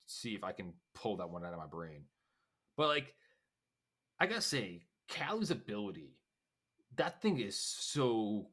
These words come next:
crazy. Like, just the way that they're able to, just the way she's able to manipulate and see what she wants you to see.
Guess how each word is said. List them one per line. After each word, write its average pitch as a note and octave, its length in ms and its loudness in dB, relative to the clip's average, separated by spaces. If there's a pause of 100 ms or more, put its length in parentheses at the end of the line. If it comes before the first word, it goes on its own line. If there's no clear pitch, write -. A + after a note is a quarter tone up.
(140)
crazy. F2+ 600 -4 (120)
Like, F2+ 400 -8 (1400)
just F3 200 6
the F3 60 6
way C3 400 6
that G2 420 0 (160)
they're G#2+ 340 0
able G2 340 -2
to, F#2 540 -6 (960)
just D3 140 -2
the D#3+ 40 0
way D3+ 80 4
she's C3+ 220 0
able A#2 200 0
to G#2+ 100 -6
manipulate F#2+ 580 -4
and F2 460 -8 (420)
see - 260 2
what E3 160 2
she - 180 0
wants G#2 340 -2
you G#2 80 -2
to F2 80 -6
see. D2 440 -6